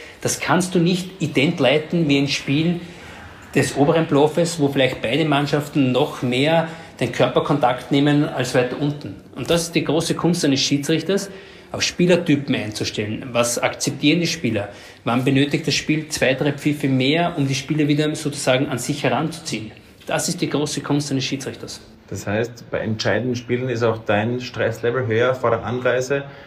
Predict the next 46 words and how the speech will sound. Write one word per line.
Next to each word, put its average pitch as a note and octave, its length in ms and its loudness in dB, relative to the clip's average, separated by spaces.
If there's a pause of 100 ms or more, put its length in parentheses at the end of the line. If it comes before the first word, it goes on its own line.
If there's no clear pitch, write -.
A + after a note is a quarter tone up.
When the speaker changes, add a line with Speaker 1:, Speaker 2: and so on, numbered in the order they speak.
(200)
Speaker 2:
äh, A2 300 2
deine A2 180 0
Vorbereitungszeit A2 840 0
größer? D#3+ 580 0 (360)
Oder B2 180 2
bist B2 400 -2
du C#3 180 -2
so B2+ 200 -2
weit A#2+ 200 0
mittlerweile A#2+ 340 0
in A2 60 -4
deiner A2+ 200 0
Karriere, G#2 420 0
dass A2 180 -2
du A2 60 -10
sagen G#2 340 0
kannst, G#2+ 240 -2 (460)
"Egal A2 380 4
welches C3 240 0
Spiel B2+ 280 -2
auf A#2 120 2
mich A2 180 -4
zukommt, C3 560 -6
ich A2 140 -6
habe G#2+ 180 -4
immer B2 360 -2 (200)
die, A2 260 -12
die, G#2 80 -10
den A2+ 200 0
gleichen A2+ 320 0
Anspruch A#2+ 420 -4
an A2+ 140 0
mich G#2 140 -2
selbst, C#3 380 0
immer B2 160 0
die A2+ 100 0
gleiche - 260 -2
Vorbereitung B2 720 0 (440)
und G#2 120 -4
auch G#2 100 -2
immer A2+ 260 0 (220)
die - 60 -12
gleiche - 260 0
Anspannung"? G2 520 -6
Oder A2+ 200 2
gibt's A#2 240 -2